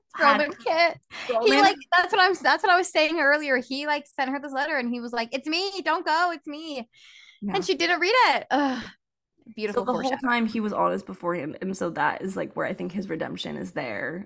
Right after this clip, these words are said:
Speaker 2: And so she knows she has to figure it out, but she thinks he's dead. Um, for me, I think Iris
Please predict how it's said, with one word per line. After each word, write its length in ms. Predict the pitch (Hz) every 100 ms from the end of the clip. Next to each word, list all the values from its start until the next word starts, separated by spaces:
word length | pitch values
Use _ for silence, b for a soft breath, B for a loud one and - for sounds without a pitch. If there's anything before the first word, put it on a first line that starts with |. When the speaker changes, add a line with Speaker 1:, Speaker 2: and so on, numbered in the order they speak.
| -
Speaker 2:
And 140 | 208
so 220 | 202 185
she 320 | - - 233
knows 720 | 226 196 208 170 156 156 - - b b b b
she 140 | - 226
has 140 | 196
to 60 | 190
figure 160 | 180
it 40 | 185
out, 80 |
but 80 | 175
she 100 | -
thinks 200 | 202 180
he's 120 | - 180
dead. 300 | 151 165 185 _ B B B B
Um, 640 | 226 220 208 202 196 196 196 _
for 180 | - 208
me, 340 | 202 208 226
I 200 | 240 208
think 280 | 220 208 202
Iris 720 | - 175 175 180 196 - -